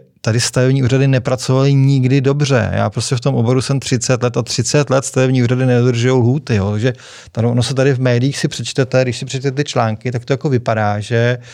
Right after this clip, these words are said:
jako do, do června tady všechno běželo parádně,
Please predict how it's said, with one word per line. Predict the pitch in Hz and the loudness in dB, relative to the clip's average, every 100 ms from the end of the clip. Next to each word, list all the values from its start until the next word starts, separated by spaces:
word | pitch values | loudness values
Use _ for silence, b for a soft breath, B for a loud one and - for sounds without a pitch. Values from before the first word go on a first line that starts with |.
| B B B | B B B
jako | 113 - 143 139 | -8 -2 0 2
do, | 123 | 2
do | 120 123 113 | -2 -2 -2
června | 113 127 139 147 | 0 0 2 0
tady | 143 151 | 0 -2
všechno | 143 131 143 | -2 -2 0
běželo | 131 127 139 | 2 2 2
parádně, | 156 123 110 101 98 92 95 92 | 0 0 0 -2 -4 -6 -6 -10